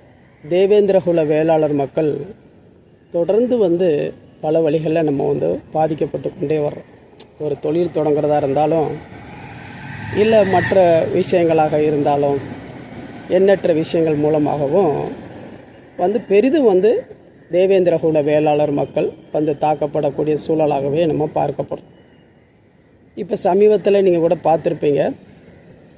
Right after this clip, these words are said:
மதுரை சோழவந்தான் அந்த கிராமத்தை சேர்ந்த கேட்டரிங் நடத்துறவரு, அஹ், தம்பி கார்த்திக் அவர்கள் கூட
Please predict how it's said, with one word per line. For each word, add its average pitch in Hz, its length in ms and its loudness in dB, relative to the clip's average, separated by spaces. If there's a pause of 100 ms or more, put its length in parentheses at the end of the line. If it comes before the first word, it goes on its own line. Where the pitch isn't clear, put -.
(200)
மதுரை 175 480 0 (160)
சோழவந்தான் 160 580 2 (1080)
அந்த 160 560 0
கிராமத்தை 165 440 2
சேர்ந்த 147 640 0 (240)
கேட்டரிங் 175 480 2 (100)
நடத்துறவரு, 156 640 0 (1300)
அஹ், 165 260 -2
தம்பி 160 560 0 (580)
கார்த்திக் 190 480 0
அவர்கள் 156 460 0
கூட 156 420 2